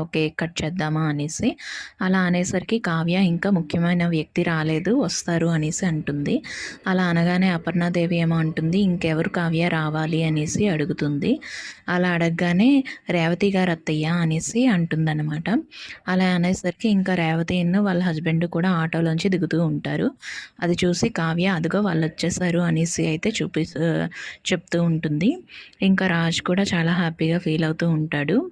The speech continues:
అయితే ఎవరు ఆ రేవతి అనేసి అపర్ణాదేవి బయటకు చూసేసరికి తన కూతురు కాబట్టి ఇంకా తనేమో ఒక్కసారిగా షాక్ అయిపోతుంది. ఆహ్, "రేవతి అంటే నా కూతురా?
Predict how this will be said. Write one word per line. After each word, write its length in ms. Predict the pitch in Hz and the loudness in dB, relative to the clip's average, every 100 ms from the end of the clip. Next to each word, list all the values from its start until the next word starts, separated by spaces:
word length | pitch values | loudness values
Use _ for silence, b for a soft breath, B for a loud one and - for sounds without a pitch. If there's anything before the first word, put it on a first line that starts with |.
| - B B B | -12 B B B
అయితే 260 | 190 190 220 208 | 0 0 2 2
ఎవరు 280 | 160 165 196 | 2 2 0
ఆ 80 | 185 | 2
రేవతి 420 | 170 165 170 175 | 2 0 0 0
అనేసి 420 | 170 165 165 - 226 | 2 2 0 0 0
అపర్ణాదేవి 600 | 180 160 170 180 170 180 | 0 -2 0 2 2 2
బయటకు 340 | 170 160 165 - | 2 -2 -4 -4
చూసేసరికి 720 | 160 165 170 160 156 170 247 302 - B B - | -2 0 -2 -2 -4 0 0 0 -4 B B -4
తన 160 | 180 175 | -2 0
కూతురు 360 | 170 170 175 170 | 0 2 0 0
కాబట్టి 500 | 160 160 165 - 277 269 | 0 -2 -2 0 2 4
ఇంకా 280 | 196 185 180 175 170 185 B B - | 2 2 0 2 2 0 B B -2
తనేమో 400 | 185 175 170 180 - 165 | 2 4 2 0 -4 -12
ఒక్కసారిగా 580 | - - 185 180 170 190 | -8 -6 -2 0 2 0
షాక్ 300 | 180 160 160 | 0 -2 -2
అయిపోతుంది. 640 | 165 160 156 147 147 180 294 320 B B _ | -2 -2 -2 -2 -2 0 0 -2 B B _
ఆహ్, 240 | 190 190 190 | 0 2 2
"రేవతి 400 | 175 160 185 208 208 | 2 0 0 0 2
అంటే 260 | 190 190 | 2 2
నా 140 | 202 160 165 | 2 2 0
కూతురా? 440 | 185 180 165 160 | 0 0 0 0